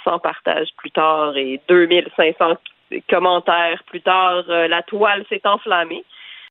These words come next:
Donc, pour un peu plus de détails, euh, mademoiselle Héloïse, euh, c'était une magnifique journée ensoleillée et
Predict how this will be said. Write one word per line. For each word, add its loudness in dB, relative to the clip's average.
Donc, 0
pour 2
un 0
peu -6
plus -6
de 4
détails, 0
euh, -2
mademoiselle 2
Héloïse, -2
euh, 2
c'était 0
une -2
magnifique 0
journée 4
ensoleillée 2
et 2